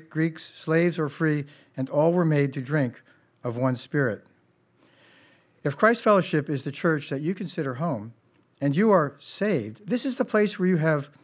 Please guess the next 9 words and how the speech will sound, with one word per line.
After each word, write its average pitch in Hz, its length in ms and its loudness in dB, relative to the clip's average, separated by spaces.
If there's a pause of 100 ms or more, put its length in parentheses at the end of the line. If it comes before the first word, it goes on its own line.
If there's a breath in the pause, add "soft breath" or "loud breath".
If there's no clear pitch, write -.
(120)
direct 185 320 2
contact 175 600 -2
regularly 151 480 0
with 123 100 -6
other 139 220 -6
believers. 147 580 -8 (920 soft breath)
Please 233 340 0
consider 165 640 0 (320 soft breath)
membership 147 720 0